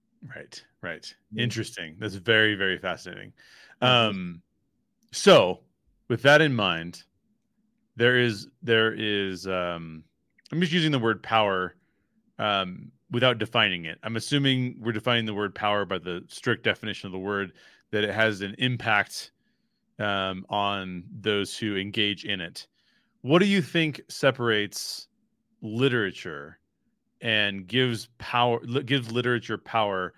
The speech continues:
Speaker 1: that is separate from other creative endeavors? So that, that is separate from film, that is separate from,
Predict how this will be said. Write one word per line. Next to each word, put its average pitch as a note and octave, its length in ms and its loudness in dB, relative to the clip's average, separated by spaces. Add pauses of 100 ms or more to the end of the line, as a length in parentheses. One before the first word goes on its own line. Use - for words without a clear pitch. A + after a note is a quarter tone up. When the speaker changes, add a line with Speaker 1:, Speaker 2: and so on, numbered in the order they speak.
(260)
Speaker 1:
that C3+ 140 2
is B2 200 0
separate E3+ 400 -2
from C3 160 -10
other B2+ 220 -2
creative G#2+ 360 -4
endeavors? F#2+ 560 -8
So - 140 -4
that, B2+ 320 -2
that C#3+ 140 0
is B2+ 180 -4
separate F3 300 -4
from C3 140 -8
film, F2 400 -6
that A2 100 0
is A2+ 160 -4
separate D#3 320 -6
from, G#2+ 400 -8